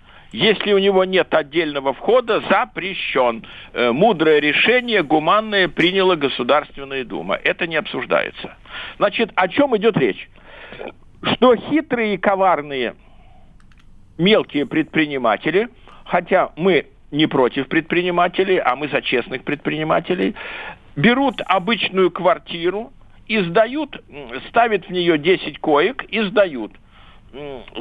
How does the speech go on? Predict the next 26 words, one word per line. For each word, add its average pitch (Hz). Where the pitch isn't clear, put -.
с -
этими 202
бороться 170
тяжело, 143
но 190
мы 185
постоянно 208
в, 131
в 170
этом 220
направлении 202
движемся. 160
Например, 180
Государственная 190
Дума 226
приняла 185
такие 202
поправки 185
уже 139
примерно 170
год, 143
что -
если 185
жилинспекция 196
обращается 139
в -